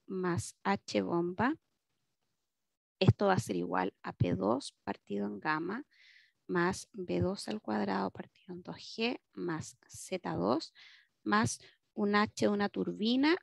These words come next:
más un H L, donde ese H L solo la, el, el,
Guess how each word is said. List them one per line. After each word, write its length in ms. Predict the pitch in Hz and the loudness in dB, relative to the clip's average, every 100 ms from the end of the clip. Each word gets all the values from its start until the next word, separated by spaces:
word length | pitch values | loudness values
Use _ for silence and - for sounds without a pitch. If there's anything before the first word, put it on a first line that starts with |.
| _ - | _ -10
más 460 | 208 208 254 - - | -2 2 2 0 -6
un 160 | 220 220 | -2 0
H 400 | 226 - 208 151 | 0 6 6 6
L, 180 | - | 2
donde 260 | - 190 214 | -2 -2 -2
ese 160 | - 247 | 0 0
H 260 | - 269 | 0 0
L 180 | 262 262 | 2 4
solo 240 | - 233 | 4 2
la, 140 | 233 - | -2 -2
el, 180 | 104 101 | -6 -6
el, 560 | - - 190 185 185 | -6 -6 -8 -10 -12